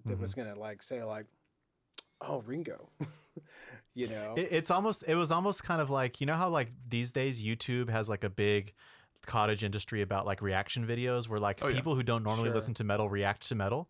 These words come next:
Speaker 3: Oh, yeah.
Speaker 2: And, but genuinely, so to speak, you know, or, like, presumably.
Speaker 1: Yeah, yeah, yeah,
Speaker 2: It was
Speaker 1: yeah.
Speaker 2: kinda like that for me on a very personal level.
Speaker 1: That's rad.
Speaker 2: I
Speaker 3: Yeah.
Speaker 2: was basically, like,
Speaker 3: <laughs>
Speaker 2: showing him stuff and, like, waiting for his reaction.
Speaker 1: That's
Speaker 2: And it
Speaker 1: so
Speaker 2: was
Speaker 1: cool.
Speaker 2: always constructive, you
Speaker 1: That's
Speaker 2: know?
Speaker 1: so cool.
Speaker 2: And I got a lot
Speaker 3: Yeah.
Speaker 2: out of it, you know?
Speaker 1: That's
Speaker 3: That's
Speaker 1: so
Speaker 3: awesome.
Speaker 1: cool.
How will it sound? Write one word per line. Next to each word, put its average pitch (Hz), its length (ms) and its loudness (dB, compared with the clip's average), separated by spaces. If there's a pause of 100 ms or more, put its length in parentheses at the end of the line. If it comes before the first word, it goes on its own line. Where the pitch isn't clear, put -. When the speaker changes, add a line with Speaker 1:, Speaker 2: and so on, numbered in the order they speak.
(120)
Speaker 3:
Oh, 175 80 4
yeah. 104 200 4
Speaker 2:
And, 120 120 2
but 123 120 2
genuinely, 143 600 2 (300)
so 143 140 0
to 143 80 0
speak, 160 400 -6
you 135 100 -4
know, 135 100 0
or, 110 120 2
like, 104 180 0
presumably. 135 480 0
Speaker 1:
Yeah, 156 140 2
yeah, 180 140 2
yeah, 175 100 0 (160)
Speaker 2:
It 156 60 6
was 175 120 4
Speaker 1:
yeah. - 60 -4
Speaker 2:
kinda 202 160 6
like 180 200 4
that 143 220 4
for 131 120 0
me 123 200 2
on 113 100 4
a 104 60 4
very 110 180 4
personal 110 360 0
level. 101 340 -2
Speaker 1:
That's 110 220 -4
rad. 92 320 -6 (240)
Speaker 2:
I 127 60 6
Speaker 3:
Yeah. 127 60 8
Speaker 2:
was 131 100 2
basically, 160 340 4
like, 143 160 4
Speaker 3:
<laughs> 220 60 4
Speaker 2:
showing 147 220 6
him 139 180 2
stuff 123 280 2
and, 120 100 0
like, 113 200 2
waiting 117 280 2
for 120 140 0
his 113 160 2
reaction. 117 460 -2 (220)
Speaker 1:
That's 139 100 -2
Speaker 2:
And - 20 6
it 143 40 6
Speaker 1:
so 165 80 6
Speaker 2:
was 156 120 6
Speaker 1:
cool. 135 100 4
Speaker 2:
always 147 340 6 (340)
constructive, 135 840 0
you - 60 -18
Speaker 1:
That's 117 120 2
Speaker 2:
know? 113 80 4
Speaker 1:
so 143 160 2
cool. 110 360 -8
Speaker 2:
And 127 120 4
I 127 60 6
got 147 160 6
a 139 40 6
lot 117 160 6
Speaker 3:
Yeah. 104 80 6
Speaker 2:
out 104 60 2
of 92 100 -2
it, 98 120 -8
you 101 60 -8
know? 98 60 -6 (100)
Speaker 1:
That's - 0 -
Speaker 3:
That's - 140 -4
Speaker 1:
so 113 80 0
Speaker 3:
awesome. 120 180 -4
Speaker 1:
cool. 110 260 -10